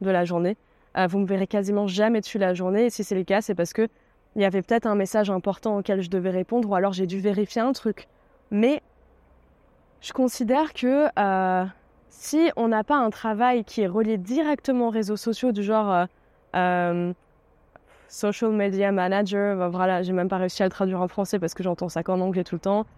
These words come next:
Mais, euh, mais voilà, si on fait un métier comme ça ou que vraiment, vraiment, notre métier est, est vraiment intrinsèquement lié à ça et qu'on peut pas, genre, s'en passer la journée, je peux comprendre. Ça, c'est une chose.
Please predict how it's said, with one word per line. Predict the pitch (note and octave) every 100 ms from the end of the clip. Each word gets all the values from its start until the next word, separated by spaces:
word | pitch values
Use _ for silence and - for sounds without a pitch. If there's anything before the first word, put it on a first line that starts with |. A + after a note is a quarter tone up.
| - _ _
Mais, | G3+ G3+ G#3+
euh, | F#3+ F3+ F3 F3 F3 _ _ _ _ _ _ _ _ _ G#3
mais |
voilà, | G#3 G#3 G3
si | - -
on | A3 G#3+ G#3
fait | A3+
un | F#3+
métier | G#3 - A#3+
comme | A3
ça | A3 A#3 A3 A3
ou | A3+
que | - A3
vraiment, | F3+ F#3 G3+ A3+
vraiment, | G3 G3 G3+ G#3+ _ - _ -
notre | G#3+ G#3+ - A3
métier | G#3 - A#3+ B3 G#3+ F#3 E3+
est, |
est |
vraiment | F3 F#3+ A#3+ -
intrinsèquement | C4 C4+ C4 - A3+ A#3+ A3+ A#3
lié | A#3+ A#3+ A#3+
à | A3+
ça | B3
et | C4
qu'on | G#3+
peut | F#3
pas, | G3+ A3
genre, | A#3 G3+
s'en | G#3+
passer | G3 G3+ G#3
la | G3
journée, | F#3+ G3 B3+ - _ _
je | - -
peux | G#3+
comprendre. | A#3+ A#3 F4+ D#4+ A3+ -
Ça, | C4
c'est | D4 C#4
une | D4
chose. | - A#3